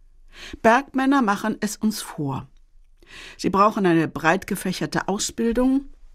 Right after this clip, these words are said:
Disziplin und Sicherheitsbewusstsein. Kommunikationsfähigkeit ist genauso wichtig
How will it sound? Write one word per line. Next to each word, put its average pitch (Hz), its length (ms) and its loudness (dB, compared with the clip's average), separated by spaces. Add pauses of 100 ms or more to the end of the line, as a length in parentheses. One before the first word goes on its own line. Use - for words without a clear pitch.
(440)
Disziplin 202 840 0 (540)
und 214 340 2
Sicherheitsbewusstsein. 151 1400 -2 (920)
Kommunikationsfähigkeit 220 1500 2
ist - 220 -8
genauso 180 480 2
wichtig - 580 -6